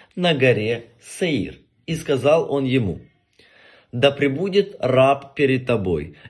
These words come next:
и покажет дорогу вперед, чтобы ты не упал".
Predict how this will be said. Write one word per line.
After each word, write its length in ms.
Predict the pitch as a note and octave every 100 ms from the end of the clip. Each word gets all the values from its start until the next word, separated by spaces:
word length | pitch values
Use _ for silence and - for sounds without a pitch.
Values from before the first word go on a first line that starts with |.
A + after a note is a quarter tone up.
| -
и 100 | D#3+
покажет 680 | C3+ C3 D3+ F3 F#3+ D#3
дорогу 560 | B2 B2+ A2+ A2+ B2+ C3
вперед, 500 | B2+ B2 G#2+ F2+ E2+
чтобы 360 | - C#3 G#2+ F2+
ты 420 | - C#3 E3 -
не 260 | D#3 D3+ D#3+
упал". 560 | C#3 - F2 - G2